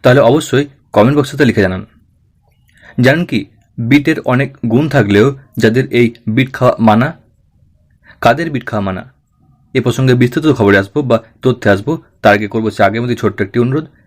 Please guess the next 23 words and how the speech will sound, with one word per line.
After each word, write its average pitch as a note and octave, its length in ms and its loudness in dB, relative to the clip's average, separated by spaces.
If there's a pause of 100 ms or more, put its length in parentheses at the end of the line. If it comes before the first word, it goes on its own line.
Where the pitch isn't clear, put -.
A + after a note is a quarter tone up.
(140)
চ্যানেলটি B2+ 300 0
যদি D#3 120 0
আপনি C#3 200 0
এখন G#2 200 -2
সাবস্ক্রাইব G2 340 -2
না G#2 80 -2
করে A2+ 120 -2
গেছেন, C3+ 240 -6
তাহলে A2 220 2
অবশ্যই B2 360 0
নিচের A2+ 260 2 (220)
সাবস্ক্রাইব - 460 -4
লেখাটি G#2+ 220 -4
ক্লিক - 220 -8
করে C3 180 0 (280)
পাশে G2+ 200 -2
থাকা G#2+ 220 -2
নোটিফিকেশন A#2+ 460 -2
বেল F#2+ 120 2
আইকন C3+ 220 0 (340)
on G#2 100 4
করে G2 140 -2
রাখুন। F#2 180 -6